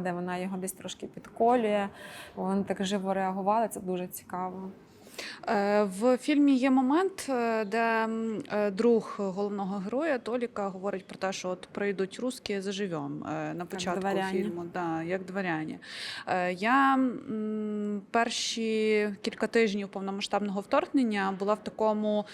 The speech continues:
Speaker 2: стані, коли мені здавалося, що ось тепер уже такого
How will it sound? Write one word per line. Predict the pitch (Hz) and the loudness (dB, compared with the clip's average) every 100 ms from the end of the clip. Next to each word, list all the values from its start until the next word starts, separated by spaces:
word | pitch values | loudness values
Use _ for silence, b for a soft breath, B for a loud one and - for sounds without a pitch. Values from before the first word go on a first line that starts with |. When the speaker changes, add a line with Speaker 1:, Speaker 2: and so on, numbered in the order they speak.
| B | B
Speaker 2:
стані, | - - 269 277 254 214 | -4 2 4 6 4 0
коли | 220 208 | -2 -2
мені | 208 208 | -4 -2
здавалося, | 220 226 214 - 208 | 2 2 2 -2 -6
що | - 214 - | 0 0 2
ось | 214 - | 0 -2
тепер | - 220 - 294 320 - - B B B | -2 -2 2 2 2 -6 -20 B B B
уже | - 196 233 - - | -2 0 0 -2 -6
такого | - 214 - 262 220 214 202 | -2 0 6 6 6 2 0